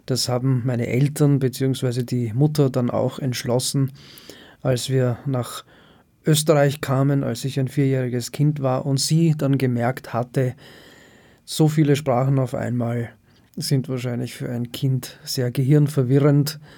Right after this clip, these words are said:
und sie dann, sie als serbische Staatsbürgerin und fließend Serbisch Sprechende, dann aufgehört hat, mit mir in ihrer Muttersprache zu sprechen, damit ich dann mich auch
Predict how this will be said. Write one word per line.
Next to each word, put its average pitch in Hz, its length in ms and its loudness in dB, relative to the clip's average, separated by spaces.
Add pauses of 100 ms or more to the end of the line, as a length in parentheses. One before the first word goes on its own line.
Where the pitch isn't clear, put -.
(600)
und 131 520 0
sie 139 240 -4
dann, 127 340 0 (720)
sie 165 340 2
als 117 340 -2
serbische 117 560 -4
Staatsbürgerin 120 880 0
und 117 320 -8 (500)
fließend 147 640 2
Serbisch 127 540 -2
Sprechende, 127 680 0 (560)
dann 139 140 2
aufgehört 123 600 0
hat, 123 180 -6
mit 135 200 -4
mir 120 240 0
in 143 100 -2
ihrer 123 180 -2
Muttersprache 143 600 2
zu 143 120 -6
sprechen, 131 360 0
damit 151 300 6
ich 151 140 0
dann 131 200 2
mich 127 200 -2
auch 113 260 -6